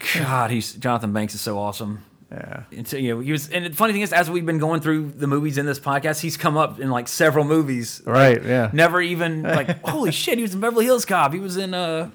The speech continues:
Speaker 1: Buckaroo Banzai. But he's like, "Wait, that's Mike."
Speaker 2: <laughs>
Speaker 1: It's fantastic. And then
Speaker 2: Yeah,
Speaker 1: also,
Speaker 2: Michael
Speaker 1: uh,
Speaker 2: McKean.
Speaker 1: new season of Fargo is going on. Great so far.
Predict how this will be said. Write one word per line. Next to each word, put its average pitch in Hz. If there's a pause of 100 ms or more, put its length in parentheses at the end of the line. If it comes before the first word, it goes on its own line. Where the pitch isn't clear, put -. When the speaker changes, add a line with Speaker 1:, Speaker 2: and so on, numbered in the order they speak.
(120)
Speaker 1:
Buckaroo 196
Banzai. 165 (580)
But 131
he's 117
like, 101
"Wait, 165
that's -
Mike." - (540)
Speaker 2:
<laughs> - (340)
Speaker 1:
It's -
fantastic. 120
And 120
then 120
Speaker 2:
Yeah, 117
Speaker 1:
also, 117
Speaker 2:
Michael 117
Speaker 1:
uh, 110
Speaker 2:
McKean. 82
Speaker 1:
new 135
season 127
of 110
Fargo 117
is 113
going 113
on. 113 (400)
Great 113
so 120
far. 117